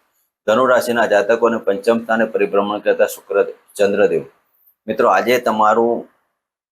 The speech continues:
જ્ઞાનનો વિકાસ થાય. મનના ધારેલા કાર્યો દરેક પૂર્ણ થવાના, પણ સાથે સાથે તમારી કુંડલીમાં શુક્રદેવ નીચલા દસમ સ્થાને હોય એટલે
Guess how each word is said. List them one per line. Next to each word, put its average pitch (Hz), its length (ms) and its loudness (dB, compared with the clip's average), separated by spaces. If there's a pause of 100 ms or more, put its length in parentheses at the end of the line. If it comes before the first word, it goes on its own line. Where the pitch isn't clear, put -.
(440)
જ્ઞાનનો 117 540 0
વિકાસ 101 460 -2
થાય. - 180 -8 (1200)
મનના 131 600 0
ધારેલા 117 500 2
કાર્યો 113 360 0
દરેક 104 340 0
પૂર્ણ 104 380 -4
થવાના, 101 560 0 (880)
પણ 117 340 4
સાથે 107 400 0
સાથે 113 320 0
તમારી 101 360 -2
કુંડલીમાં 101 480 -2
શુક્રદેવ 104 560 -4
નીચલા 101 380 -2
દસમ 95 400 -2
સ્થાને 101 240 -2
હોય 101 180 -2
એટલે 101 300 -4